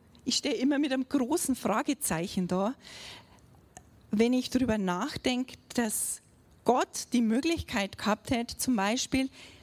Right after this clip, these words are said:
alle seine Engel auszusenden zu den Menschen, die da auf Erden wohnen,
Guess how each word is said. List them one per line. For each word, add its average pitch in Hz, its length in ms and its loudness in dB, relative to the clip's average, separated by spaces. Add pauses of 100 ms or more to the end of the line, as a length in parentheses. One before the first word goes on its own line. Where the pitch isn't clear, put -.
(180)
alle 302 300 6
seine 233 400 -2
Engel 247 240 0
auszusenden 226 1040 0 (340)
zu 320 240 2
den 320 180 2
Menschen, 311 600 0 (120)
die 262 120 4
da 277 180 2
auf - 100 -6
Erden 226 400 0
wohnen, 240 440 2